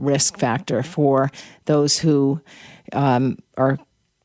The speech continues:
um, infected with vi-, with, uh, covid nineteen and, and other comorbidities as well, like diabetes type two. You know, how important is preventive health, uh, as it relates to, uh, covid nineteen? Because I,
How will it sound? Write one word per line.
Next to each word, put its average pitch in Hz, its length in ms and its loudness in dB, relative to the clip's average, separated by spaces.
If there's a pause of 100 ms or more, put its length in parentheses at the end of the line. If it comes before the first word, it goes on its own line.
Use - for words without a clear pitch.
um, 123 400 -2
infected 185 460 -4
with 160 240 -4
vi-, 135 320 -2
with, 147 440 -2
uh, 127 160 2
covid 143 360 -2
nineteen 135 600 -2
and, 147 320 -6
and 165 160 -4
other 202 220 -2
comorbidities 139 640 -4
as 135 160 -2
well, 127 180 2
like 131 160 -2
diabetes 139 540 0
type 123 260 -4
two. 180 400 2 (400)
You 165 140 0
know, 160 80 0
how 370 260 0
important 165 540 -2
is 143 320 0
preventive 147 580 0
health, - 540 -2 (400)
uh, 139 260 0
as 151 200 0
it 135 80 -2
relates 143 520 0
to, 131 480 -2 (160)
uh, 127 200 -2
covid 147 360 0
nineteen? 143 480 -2
Because 170 220 -6
I, 180 120 -4